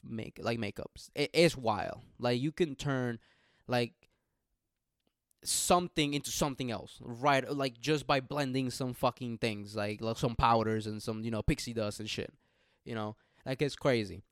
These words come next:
And, and women that, like, and men that do their makeup and they fucking do it beautifully and amazingly, like, that's a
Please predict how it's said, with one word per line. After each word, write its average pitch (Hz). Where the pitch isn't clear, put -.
And, 143
and 139
women 160
that, 120
like, 110
and 120
men 127
that 110
do 143
their 131
makeup 117
and 110
they 113
fucking 127
do 127
it 123
beautifully 120
and 110
amazingly, 110
like, 107
that's 123
a 101